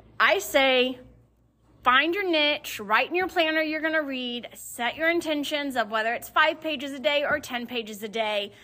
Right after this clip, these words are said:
and figure out your reading spot and make it happen 'cause it really helps with depression. So the second thing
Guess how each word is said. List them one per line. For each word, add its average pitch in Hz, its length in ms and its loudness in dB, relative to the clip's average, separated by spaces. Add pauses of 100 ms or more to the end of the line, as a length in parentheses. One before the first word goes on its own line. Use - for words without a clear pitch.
(460)
and 277 180 -4
figure 240 360 -2
out 214 520 2 (280)
your 269 160 0
reading 320 340 2
spot 170 480 2 (760)
and 269 140 2
make 214 220 -2
it 202 80 -4
happen 294 480 2
'cause 262 160 -10
it 220 100 -2
really 233 240 -2
helps 214 540 -2 (600)
with 233 300 -2
depression. - 580 -6 (760)
So 302 540 4 (680)
the 277 160 4
second 330 440 2
thing 240 460 0